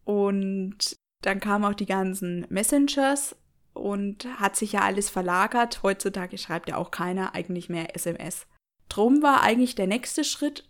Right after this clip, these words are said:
nur konsequent und wir haben unsere Oma in einen Messaging-Service gebracht. Sie hat ein altes, aussortiertes Smartphone bekommen. Es war am Anfang schon eine Herausforderung für sie, der Umstieg.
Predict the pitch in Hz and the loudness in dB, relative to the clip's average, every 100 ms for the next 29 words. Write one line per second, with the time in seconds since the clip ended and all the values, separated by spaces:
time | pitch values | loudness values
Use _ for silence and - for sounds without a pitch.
0 | - 214 277 302 233 226 208 - 180 233 | -2 2 4 4 2 2 -2 -2 0 0
1 | 427 - _ _ _ _ 226 233 233 - | -2 -6 _ _ _ _ 2 2 2 0
2 | 202 196 190 233 294 294 269 220 202 185 | 0 4 6 6 4 2 2 -2 -2 -4
3 | - 202 220 247 277 311 370 - _ - | -2 0 2 4 4 2 0 -10 _ -14
4 | - 202 208 226 247 262 - _ 196 202 | -2 0 2 2 0 -2 -6 _ -2 2
5 | 233 277 269 233 202 190 208 - - 175 | 4 4 4 2 0 -4 -6 -4 0 0
6 | 175 180 - 180 - 151 151 - - _ | 0 -2 -2 -6 -8 -8 -8 -12 -20 _
7 | _ _ _ _ - - 202 202 202 196 | _ _ _ _ -12 -4 -2 0 0 0
8 | - 196 202 208 - 196 196 190 180 180 | 0 0 0 -2 -2 -2 -2 -2 -2 -2
9 | 185 180 220 - 262 269 - 254 262 294 | 0 2 2 2 0 0 0 2 2 2
10 | 381 - - _ - 240 262 254 240 254 | -2 -8 -20 _ 2 4 6 6 4 4
11 | 269 262 240 240 254 220 226 214 196 185 | 2 0 0 0 0 0 0 2 2 2
12 | 269 - 302 277 277 269 - 262 285 - | 2 -2 0 0 0 0 2 4 2 0
13 | _ 190 - 285 359 - - 294 302 | _ -8 0 0 0 -2 0 2 2